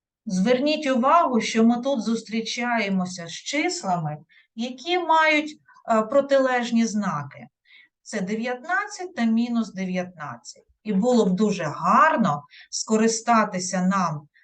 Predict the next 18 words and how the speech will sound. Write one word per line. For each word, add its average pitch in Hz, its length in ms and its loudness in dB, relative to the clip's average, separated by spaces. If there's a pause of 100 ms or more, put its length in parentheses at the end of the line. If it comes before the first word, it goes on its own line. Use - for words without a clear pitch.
(120)
властивостями 185 1040 -4
додавання 190 840 -2
для 208 220 -4
того, 202 400 -2
щоб 262 300 -6
полегшити, 202 1000 -2 (360)
е, 175 160 -6
нам 185 440 0
дії. 170 540 -8
І 226 80 -8
так, 175 340 -4
ми 196 200 0
можемо 262 520 0
скомбінувати 226 1300 -2 (1900)
суму 233 720 -2
чисел 156 720 -4
дев'ятнадцять 214 1300 -2 (180)
та 165 340 0